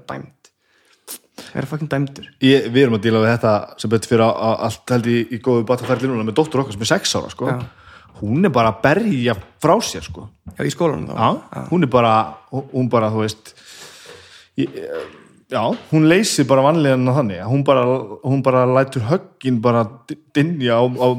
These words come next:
Speaker 2: á, á vinum sínum, sko. Þú veist,
Speaker 1: Mhm.
Speaker 2: við erum ekki að tala um að hún setji klofið yfir einhvern og berja
Speaker 1: Nei, nei,
Speaker 2: einhvern til
Speaker 1: þetta er bara,
Speaker 2: blóðs,
Speaker 1: já.
Speaker 2: hún bara notar hendurnar, sko.
Speaker 1: Mhm.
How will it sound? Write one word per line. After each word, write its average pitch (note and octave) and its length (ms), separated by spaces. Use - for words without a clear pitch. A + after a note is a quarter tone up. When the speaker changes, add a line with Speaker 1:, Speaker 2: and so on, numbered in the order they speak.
Speaker 2:
á, B2 120
á C#3+ 160
vinum C#3+ 240
sínum, F2+ 240
sko. C3+ 320
Þú - 80
veist, G#2+ 160
Speaker 1:
Mhm. A#2+ 160
Speaker 2:
við A2 80
erum G#2 160
ekki G2+ 80
að - 80
tala G#2+ 120
um G#2 140
að D2 280
hún A2+ 80
setji G#2+ 160
klofið B2 400
yfir B2+ 160
einhvern A2+ 180
og A2 100
berja B2+ 180
Speaker 1:
Nei, - 20
nei, B2+ 80
Speaker 2:
einhvern C#3 160
til C#3 80
Speaker 1:
þetta B2+ 40
er G#3+ 40
bara, C3 120
Speaker 2:
blóðs, - 200
Speaker 1:
já. C#3+ 80
Speaker 2:
hún A#2 80
bara A#2 120
notar C3+ 300
hendurnar, C#3 440
sko. C#3 240
Speaker 1:
Mhm. B2+ 280